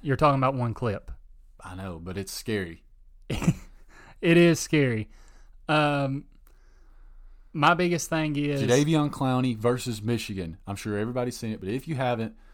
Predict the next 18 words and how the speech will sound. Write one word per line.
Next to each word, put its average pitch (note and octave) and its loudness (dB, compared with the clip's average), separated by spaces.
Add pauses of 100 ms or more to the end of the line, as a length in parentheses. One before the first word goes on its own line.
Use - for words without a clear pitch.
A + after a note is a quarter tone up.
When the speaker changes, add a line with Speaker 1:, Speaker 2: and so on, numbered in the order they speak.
(1400)
Speaker 2:
it, A#2+ -6 (400)
it B2 -6
doesn't C#3+ -2
seem C3+ 0
so B2+ 0
impossible A#2 -2
for G#2+ -8
him G#2+ -2
to, G#2+ -8
you G2+ -4
know, F2+ -6
play G#2 -6 (500)
like G2 -4
a, F2+ -8 (1700)
a - -8
yeah, C#3 -2
you C3 -4
know, F2+ -8